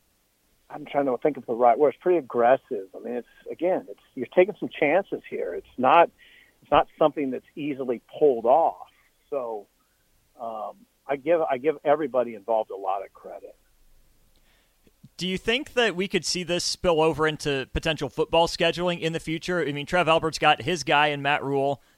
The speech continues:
Speaker 2: that he got to pick after that search process. Do you think that, you know, if the football program gets back and, and humming at the level Trev Alberts likes,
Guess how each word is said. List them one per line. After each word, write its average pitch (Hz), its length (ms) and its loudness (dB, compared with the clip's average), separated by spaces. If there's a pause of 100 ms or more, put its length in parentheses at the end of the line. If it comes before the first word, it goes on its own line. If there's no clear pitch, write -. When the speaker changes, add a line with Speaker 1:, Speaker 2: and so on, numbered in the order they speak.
Speaker 2:
that 143 140 0
he 139 140 -4
got 143 140 6
to 135 60 -4
pick 135 300 -2
after 135 300 -2
that 131 220 -2
search 123 320 -10
process. 123 400 -4
Do 135 180 -8
you 233 80 -2
think 185 380 -4
that, 151 320 0 (260)
you 143 100 -2
know, 160 80 0
if 190 100 0
the - 40 -16
football 208 240 4
program 160 520 0
gets 151 360 -6
back 160 300 4
and, 135 260 -8
and 127 140 -8
humming 147 320 0
at 131 60 -2
the 127 80 -4
level 131 300 2
Trev 139 280 0
Alberts 131 400 -4
likes, 127 380 0